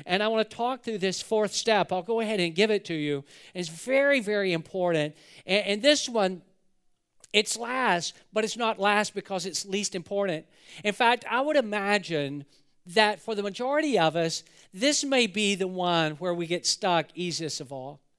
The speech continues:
It's not that the others won't give us problems from time to time, but this one is a, is a big one, and we need to talk it all the way through.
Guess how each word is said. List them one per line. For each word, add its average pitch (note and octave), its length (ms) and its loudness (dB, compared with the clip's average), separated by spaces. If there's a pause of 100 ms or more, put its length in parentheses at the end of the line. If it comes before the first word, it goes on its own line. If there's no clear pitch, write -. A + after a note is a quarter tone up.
It's G3 120 -8
not C4+ 200 4
that G#3+ 100 -4
the A3+ 140 4
others G3+ 280 0
won't G3+ 200 -6
give G3+ 120 0
us F3 120 -4
problems G3+ 440 0
from F3 160 -10
time E3 240 -2
to D3+ 80 -6
time, D3+ 400 -2 (460)
but G#3 180 4
this C#4+ 240 4
one B3 160 0
is G3 160 2
a, F#3+ 200 0
is F#3+ 100 2
a F#3 80 -2
big A#3+ 460 4
one, D#3 420 -2 (240)
and F#3+ 180 0
we A#3 120 -2
need B3 160 0
to A3 80 0
talk A3 340 0
it A3 100 0
all G3 220 2
the G3 80 -4
way F#3+ 160 2
through. E3+ 480 0